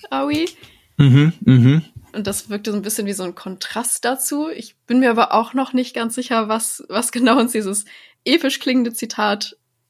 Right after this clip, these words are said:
Speaker 1: sagen wollte. Es könnte natürlich auch auf Osha bezogen sein oder auf die ganze Situation mit Sol und so weiter. Also ich glaube, das ist vielleicht was, was so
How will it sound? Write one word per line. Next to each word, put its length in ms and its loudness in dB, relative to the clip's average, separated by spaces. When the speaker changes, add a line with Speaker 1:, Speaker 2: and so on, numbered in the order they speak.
Speaker 1:
sagen 520 0
wollte. 560 0
Es 160 -4
könnte 280 2
natürlich 460 -4
auch 300 -2
auf 240 -8
Osha 420 2
bezogen 520 -2
sein 420 0
oder 480 -2
auf 160 -2
die 120 -4
ganze 300 0
Situation 580 -2
mit 100 -8
Sol 520 -2
und 240 0
so 160 -2
weiter. 540 -2
Also 140 -4
ich 80 -6
glaube, 300 4
das 140 -4
ist 140 -4
vielleicht 340 0
was, 160 -6
was 160 -6
so 400 -2